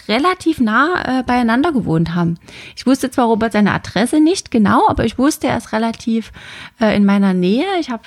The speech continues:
wie gesagt, damals in, äh, Freital mein Abitur nachgeholt, hab dort in der W G ge-, äh, gelebt, zusammen mit meinem damaligen Hund, meiner Luna, einem Dobermann-Rottweiler-Mischling.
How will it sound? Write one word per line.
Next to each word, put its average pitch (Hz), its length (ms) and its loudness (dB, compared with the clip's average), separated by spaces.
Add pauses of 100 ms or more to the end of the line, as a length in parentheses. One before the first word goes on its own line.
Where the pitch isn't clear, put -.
wie 214 120 -6
gesagt, 202 380 -6
damals 196 380 0
in, 185 320 -4
äh, 180 240 -8
Freital 226 640 2
mein - 160 4
Abitur 302 600 0
nachgeholt, 254 400 -2
hab 220 160 -4
dort - 140 -8
in 208 100 2
der 202 120 0
W 208 140 0
G 269 260 0
ge-, 320 80 0 (220)
äh, 247 240 0
gelebt, 254 480 -2 (200)
zusammen 233 320 2
mit 233 120 2
meinem 208 200 4
damaligen 190 640 2 (120)
Hund, 220 280 2 (160)
meiner 185 300 2
Luna, 247 500 -2
einem 214 280 0
Dobermann-Rottweiler-Mischling. 233 1300 -2